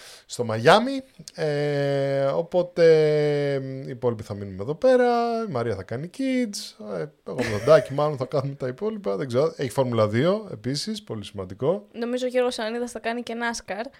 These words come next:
Speaker 2: Οπότε δεν ξέρω, θα μαζεύετε τα κομμάτια μας, ε, τη,
Speaker 1: Μμμ.
Speaker 2: τα,
Speaker 1: Ε,
Speaker 2: τα
Speaker 1: καλά, θα μου,
Speaker 2: ξημερώματα
Speaker 1: θα
Speaker 2: της
Speaker 1: μου έρθει σε ένα
Speaker 2: Δευτέρας.
Speaker 1: Φόρμουλα δύο, ε.
Speaker 2: Θα σου έρθει, άβα,
Speaker 1: Θα
Speaker 2: βέβαια.
Speaker 1: δούμε, θα δούμε τι θα έχουμε. Μπορεί να
Speaker 2: Ωραία,
Speaker 1: έχουμε και
Speaker 2: ωραία.
Speaker 1: άλλους καλεσμένους.
Speaker 2: Μμμ.
Speaker 1: Αχα,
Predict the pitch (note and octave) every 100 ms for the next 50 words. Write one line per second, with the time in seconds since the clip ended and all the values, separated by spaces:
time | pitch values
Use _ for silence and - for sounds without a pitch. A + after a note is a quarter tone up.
0 | _ _ _ A#3 A3+ C#4 C#4+ C#4 A#3 A3
1 | B3 A#3+ C#4+ D4 D4 D4 C4+ C#4 C#4 G3+
2 | F#3+ A3+ B3+ F#3+ G#3 D#3+ C3 A#2 - F#2+
3 | E3 - F#3+ G#3 F3+ C4 C4+ B3 B3+ B3
4 | A#3 D#3+ G#3 A3 - - G#2 B2 G#2 G2+
5 | F#2+ F#2 F#2 A2+ E3+ _ _ - - C#4
6 | - G3 G#3 F#3 G3 C3+ A2+ G2 A2 G2+
7 | G2 A#2 G#2+ G#2 G2 A2 C#3 C#3 B2 B2
8 | G#2 B2 - A#2 G2 - G2 F#2 G2 F#2+
9 | B2 G3+ - - - D#4 F#4+ D4+ G#3+ F3+
10 | - A#2 G2 A2+